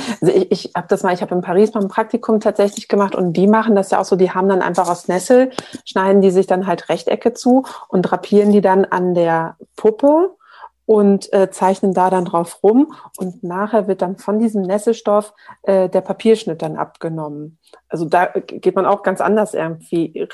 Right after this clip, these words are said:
ran, um ein Modell zu entwickeln. Deswegen wäre das bei dir auch mal ganz interessant zu wissen, wie du da wirklich rangehst. Hast du dann dein, wirklich dein Rechteck vor dir liegen und überlegst so, „Hm, was kann ich damit jetzt machen?“ Oder hast erst die Idee und dann versuchst du es in das Rechteck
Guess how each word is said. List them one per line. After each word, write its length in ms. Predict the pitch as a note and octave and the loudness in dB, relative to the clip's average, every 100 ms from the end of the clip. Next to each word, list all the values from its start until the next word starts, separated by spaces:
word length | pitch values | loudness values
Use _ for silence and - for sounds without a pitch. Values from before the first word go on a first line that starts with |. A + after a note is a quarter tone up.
| - | -4
ran, 360 | D#3+ E3 E3 | -2 0 -2
um 200 | - E3+ | -4 -6
ein 160 | E3 E3 | -4 -6
Modell 320 | D#3+ E3+ G3 | 2 4 4
zu 120 | - | 0
entwickeln. 400 | D3 D3+ D#3+ D#3 | -4 -4 -4 -4
Deswegen 280 | D#3+ D#3+ F3 | -6 -4 0
wäre 80 | E3+ | 2
das 180 | E3+ E3 | 0 0
bei 100 | E3 | -2
dir 240 | D3+ E3+ | 0 0
auch 80 | F3+ | 0
mal 140 | F#3 E3+ | -2 -2
ganz 200 | D#3+ D#3+ | -4 -6
interessant 560 | F3 F#3 - F3+ F3+ - - - - | -6 -8 -4 -2 -2 -6 -20 -20 -6
zu 140 | F3 | -4
wissen, 300 | E3+ E3+ E3+ | -2 -4 -4
wie 100 | E3+ | -4
du 220 | E3 F#3 | -2 0
da 340 | G3 F#3 F3+ F3+ _ _ | 2 2 0 -4 _ _
wirklich 380 | F#3+ F#3 F#3+ F#3+ | -2 0 -2 0
rangehst. 480 | F#3 F3+ E3+ E3 F#3 | 0 2 2 0 0
Hast 160 | F3 | -4
du 40 | D#3+ | -2
dann 140 | E3+ | -2
dein, 320 | E3 E3 - | -2 -2 -4
wirklich 240 | - F#3 - | -4 -6 -6
dein 140 | E3+ | -6
Rechteck 440 | - E3 - E3+ - | -4 -4 -2 -4 -4
vor 340 | - E3+ E3 | 0 0 0
dir 180 | E3 F#3+ | 0 0
liegen 380 | F#3+ G#3+ A3 G#3+ | 4 2 4 0
und 100 | E3+ | 0
überlegst 460 | F3 F3 F3+ F3+ | 0 2 2 2
so, 100 | F3 E3 | -2 0
„Hm, 300 | E3 C#3+ C#3 _ | -4 -6 -10 _
was 160 | C3+ | -14
kann 160 | - E3 | -6 -6
ich 100 | D#3+ | -4
damit 300 | D#3 D3+ D3 | -4 -4 -8
jetzt 220 | C#3+ - | -12 -6
machen?“ 380 | D3+ G3+ B3+ A#3 | -6 -2 0 0
Oder 480 | G#3 F#3+ F3+ F3+ F3+ - _ _ _ _ | 0 0 2 0 -4 -18 _ _ _ _
hast 220 | - D#3+ | -10 -8
erst 320 | - E3+ E3 - | 0 0 0 -4
die 100 | E3 | -4
Idee 260 | E3 E3+ | 0 0
und 220 | - E3 E3 | 0 -4 -4
dann 180 | D#3+ | -4
versuchst 360 | D#3+ E3 F3 - | -4 -4 -4 -6
du 40 | |
es 80 | - | -6
in 80 | D#3 | -6
das 180 | D3 - | -6 -4
Rechteck 420 | F#3+ - D3 - | -4 -2 -4 -4